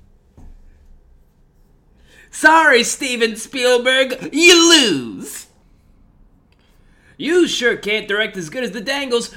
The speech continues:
You're a loser, but you're not alone. We had big loser Elvis Presley.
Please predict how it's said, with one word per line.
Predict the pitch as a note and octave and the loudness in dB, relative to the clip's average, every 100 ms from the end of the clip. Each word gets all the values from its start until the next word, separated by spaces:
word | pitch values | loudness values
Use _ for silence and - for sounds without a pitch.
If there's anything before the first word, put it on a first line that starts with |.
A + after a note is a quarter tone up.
| - | -8
You're | A3+ F4 | -2 0
a | F4+ | 2
loser, | F#4+ G4+ - D#3 G#2+ - - | 6 6 4 -2 -6 -14 -14
but | C#3 | -10
you're | C#3 | -6
not | D#3+ F#3+ | -4 -4
alone. | B3+ D4 C#4 D3+ G#2+ _ _ _ _ _ | -4 -2 -4 -6 -12 _ _ _ _ _
We | E3+ A#3+ | -6 -4
had | C#4 F#3 - | -6 -10 -8
big | F#4 F4 B3 | -4 -2 -4
loser | B3+ C#4+ G#3 A#3+ | -4 -2 2 4
Elvis | A#3+ B3 A3 - | 6 4 2 -6
Presley. | G#3+ A3+ - D#3+ | -4 -4 -4 -6